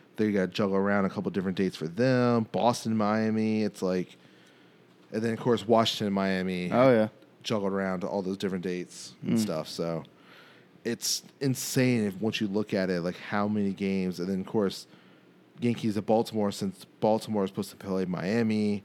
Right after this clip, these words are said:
Speaker 1: so they played the Yankees 'cause the Yankees were supposed to play Philly, so they played, so they had to adjust their schedule a little bit. It's like, wow.
Speaker 2: Mm. Yeah, there's a lot of juggling on.
Speaker 1: It is.
Speaker 2: Juggling going on there, but <laughs> I guess, I guess it's, uh,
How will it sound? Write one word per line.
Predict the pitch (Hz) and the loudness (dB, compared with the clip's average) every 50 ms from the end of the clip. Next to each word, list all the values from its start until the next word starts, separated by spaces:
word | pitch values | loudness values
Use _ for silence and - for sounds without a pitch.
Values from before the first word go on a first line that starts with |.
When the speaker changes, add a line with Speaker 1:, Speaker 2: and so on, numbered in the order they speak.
| - - - - - - - | -14 -20 -20 -20 -20 -20 -20
Speaker 1:
so | - - 104 | -8 -4 -2
they | 98 98 | -2 -2
played | 95 - - - - 120 104 98 90 | -2 -6 -14 -6 -4 -4 -4 -4 -4
the | 92 | -6
Yankees | 95 98 110 110 - 110 107 101 - | -4 -4 -4 -4 -2 -2 -2 -2 -2
'cause | - 92 90 | -6 -8 -4
the | 92 | -2
Yankees | 101 104 104 - - 101 - - | -2 -2 -2 -2 -6 -8 -4 -4
were | 101 95 | -4 -4
supposed | - | -4
to | - | -6
play | - 87 | -6 -6
Philly, | 82 - - 135 127 120 120 120 117 113 | -6 -4 0 2 2 4 4 4 4 2
so | 110 - - | 2 -2 0
they | 90 104 113 | 0 0 0
played, | - - 123 113 110 110 110 110 - | 0 0 0 2 4 4 2 2 0
so | - | -2
they | 101 101 104 | -2 0 0
had | 101 | 0
to | 101 98 95 | 0 0 -2
adjust | 90 95 110 104 98 - | 0 0 -2 -2 0 0
their | 120 127 | -2 -4
schedule | 120 - - 117 107 113 110 | -2 -2 -2 -2 0 0 0
a | |
little | 107 107 110 110 107 | 2 4 4 4 4
bit. | 98 104 104 104 107 107 98 - - - - - - - - - - - - - - - - - _ _ _ - | 4 4 4 6 6 4 2 0 -8 -16 -16 -20 -20 -20 -20 -20 -20 -20 -20 -20 -20 -20 -20 -20 _ _ _ -6
It's | 117 - 107 | -4 -2 -2
like, | 98 85 | -4 0
wow. | - 101 92 82 71 65 - - - - - _ _ - - - | 0 0 0 2 0 -4 -8 -12 -20 -20 -20 _ _ -20 -14 -8
Speaker 2:
Mm. | - 120 117 | -6 -6 -6
Yeah, | 104 - - _ - - - - - - - - - - - - - _ _ | -6 -10 -16 _ -20 -20 -20 -20 -20 -20 -20 -20 -20 -20 -20 -20 -20 _ _
there's | - 139 139 147 | 0 0 2 4
a | 170 | 4
lot | 175 165 135 | 6 6 6
of | 127 | 6
juggling | 127 139 135 135 135 131 131 | 4 4 4 4 4 4 4
on. | 131 131 123 123 123 123 | 4 4 4 2 2 2
Speaker 1:
It | 127 120 123 | 0 0 0
is. | - 110 117 113 107 101 90 87 | 0 2 2 2 4 2 2 4
Speaker 2:
Juggling | 131 135 135 135 127 120 | 4 4 4 4 2 4
going | 120 123 120 117 | 4 4 4 4
on | 117 113 113 | 4 2 2
there, | 117 117 113 | 2 2 2
but | 113 113 120 117 110 - - - - - - - - - - - - | 2 2 2 2 0 -2 -8 -20 -20 -20 -20 -20 -20 -20 -20 -8 -6
<laughs> | - - - - 190 165 - - - 190 - - - - - - | -6 -6 2 2 2 2 4 2 2 2 2 0 -14 -20 -6 -2
I | 139 139 | 2 4
guess, | 143 156 147 - | 6 4 4 4
I | - 135 | 0 0
guess | 131 139 160 160 - | 4 4 2 2 2
it's, | 147 127 - | -2 0 2
uh, | 143 139 135 127 127 127 | 4 4 6 6 4 2